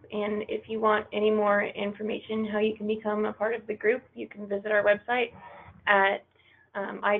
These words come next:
T I dot com slash V R. And today we're gonna be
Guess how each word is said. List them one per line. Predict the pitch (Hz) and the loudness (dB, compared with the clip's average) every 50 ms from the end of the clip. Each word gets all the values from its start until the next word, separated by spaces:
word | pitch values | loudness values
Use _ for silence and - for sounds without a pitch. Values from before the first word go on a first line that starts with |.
| 208 - | 0 -2
T | 226 247 | -2 4
I | 240 202 208 208 | 4 4 4 6
dot | 226 220 220 226 - | 4 4 2 2 -2
com | - 208 208 214 226 240 233 - | -4 -2 -2 -2 -2 -4 -8 -2
slash | - 220 208 208 202 - - 196 | 0 0 0 2 0 -4 -10 -4
V | 202 214 208 | 0 4 6
R. | 190 190 196 220 262 302 294 - _ _ _ _ _ _ _ _ _ _ _ _ _ _ _ _ _ _ _ - - _ _ _ _ _ _ _ _ _ _ - _ _ _ _ _ _ _ - | 6 8 6 6 4 2 0 -4 _ _ _ _ _ _ _ _ _ _ _ _ _ _ _ _ _ _ _ -20 -20 _ _ _ _ _ _ _ _ _ _ -20 _ _ _ _ _ _ _ -10
And | 233 220 220 220 220 226 | -8 -6 -6 -6 -6 0
today | 254 247 233 233 240 254 | 4 6 6 6 6 6
we're | 269 240 | 2 2
gonna | 240 247 247 240 233 226 | 2 2 2 2 0 0
be | 233 233 226 226 226 226 226 226 | 0 0 2 2 2 2 2 0